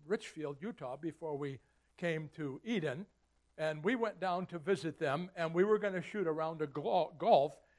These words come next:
in Saint George because it was winter in, uh,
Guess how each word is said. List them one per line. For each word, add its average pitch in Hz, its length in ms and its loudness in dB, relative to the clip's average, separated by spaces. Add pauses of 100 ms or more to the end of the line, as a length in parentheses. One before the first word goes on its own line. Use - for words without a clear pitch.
(100)
in 156 120 -6
Saint 151 280 -2
George 170 440 4
because 175 400 0
it 180 140 -2
was 170 220 -4
winter 185 380 2 (800)
in, 147 280 2
uh, 123 180 2